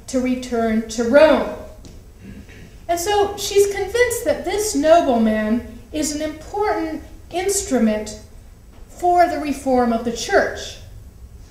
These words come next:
But she recognized that this, recognizes that this will only happen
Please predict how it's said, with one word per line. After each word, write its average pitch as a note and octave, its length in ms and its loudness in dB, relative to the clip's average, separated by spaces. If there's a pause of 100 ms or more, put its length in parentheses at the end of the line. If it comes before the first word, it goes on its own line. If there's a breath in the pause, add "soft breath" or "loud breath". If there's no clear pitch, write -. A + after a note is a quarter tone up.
(240 loud breath)
But G4+ 120 0
she G4 220 0
recognized F4+ 680 0
that - 120 -6
this, F4+ 360 -6
recognizes D4 640 0
that C4+ 140 -8
this - 220 -6
will C#4 100 2
only E4 380 -2
happen A#3 480 -2